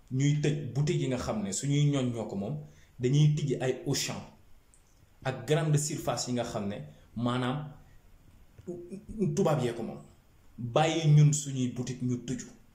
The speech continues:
Ñi nga xam ne dañ ci doon suturloo, ñu lottu loof. Dara dootuñu ko am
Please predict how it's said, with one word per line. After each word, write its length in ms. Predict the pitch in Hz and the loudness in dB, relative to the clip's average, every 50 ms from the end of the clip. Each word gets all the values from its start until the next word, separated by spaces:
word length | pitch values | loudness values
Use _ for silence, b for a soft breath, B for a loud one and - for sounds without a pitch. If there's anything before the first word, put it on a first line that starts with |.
| - - - - - _ - | -20 -20 -20 -20 -20 _ 2
Ñi 100 | 143 151 | 4 4
nga 100 | 151 156 | 4 4
xam 200 | 156 151 156 156 | 4 2 2 2
ne 80 | 139 123 | 2 2
dañ 220 | 120 135 139 147 147 | 2 2 0 0 0
ci 100 | 139 127 | 0 0
doon 180 | 131 127 127 | 0 0 0
suturloo, 760 | 123 - - 147 - - 120 107 104 107 107 120 135 - - - | -2 -4 -6 -6 -6 -4 -4 -4 -4 -4 -6 -6 -8 -10 -8 -4
ñu 160 | 131 131 131 | -2 0 2
lottu 600 | 127 127 127 131 131 135 - - - - - 131 | 2 2 0 0 0 -2 -2 -6 -10 -10 -6 -4
loof. 580 | 131 127 127 127 120 - - - - - - - b b b b b b b - | -2 0 2 0 0 0 -4 -8 -10 -12 -14 -16 b b b b b b b -10
Dara 340 | 127 123 160 160 160 156 | -4 -2 0 0 2 2
dootuñu 380 | 151 151 151 147 147 143 131 123 | 2 2 2 2 2 -2 -4 -4
ko 140 | - - - | -4 -6 -6
am 140 | 120 104 | -6 -8